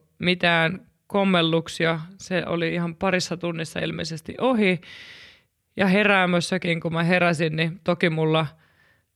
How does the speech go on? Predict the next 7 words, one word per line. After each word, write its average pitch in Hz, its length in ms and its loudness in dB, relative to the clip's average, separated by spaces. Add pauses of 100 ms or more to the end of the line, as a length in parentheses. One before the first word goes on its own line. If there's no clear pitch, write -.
(380)
oli 175 220 4
siinä 165 240 4
hyvät 180 320 2
lääkkeet 165 500 2
jo 160 100 0
alla 208 420 2
ja 180 260 4